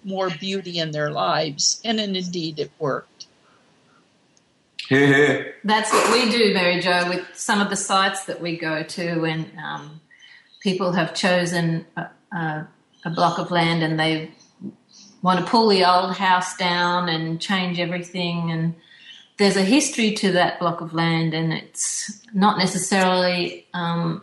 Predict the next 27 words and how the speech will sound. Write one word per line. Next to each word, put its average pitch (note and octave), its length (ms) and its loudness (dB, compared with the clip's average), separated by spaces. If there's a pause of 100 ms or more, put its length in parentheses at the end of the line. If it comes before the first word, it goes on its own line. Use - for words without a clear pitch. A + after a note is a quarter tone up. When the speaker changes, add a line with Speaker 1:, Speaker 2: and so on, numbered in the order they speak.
Speaker 3:
a F3 60 -6
history F3+ 640 -2
of, E3+ 400 0 (640)
uh, F3+ 200 0
enjoyment. F#3+ 920 6
And E3 360 -2 (560)
we F#3 160 0
do F#3 120 4
a F3 60 6
lot F#3 260 6
of, E3 320 -2 (260)
um, E3 420 0
healing G#3+ 500 4
work F3 380 4
around E3 520 4
changing F#3 540 2
the E3+ 100 0
energetics F3 720 -4
and, D#3 360 -10 (120)
and, D#3 440 -10 (1000)
um, D3+ 440 -6 (520)
putting G#3 340 4
a E3 100 4
lot E3+ 160 4
of - 460 -4 (320)
positive F3+ 840 0
new F#3 640 4